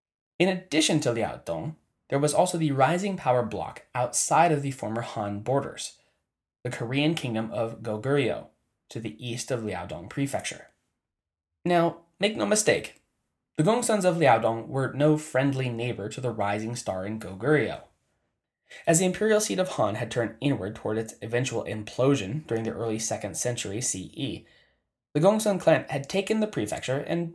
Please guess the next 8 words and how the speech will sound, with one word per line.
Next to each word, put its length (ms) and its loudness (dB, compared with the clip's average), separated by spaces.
basically 420 0
run 200 6
it 100 4
as 160 0
their 180 0
own 200 -2
personal 460 -8
kingdom. 420 -2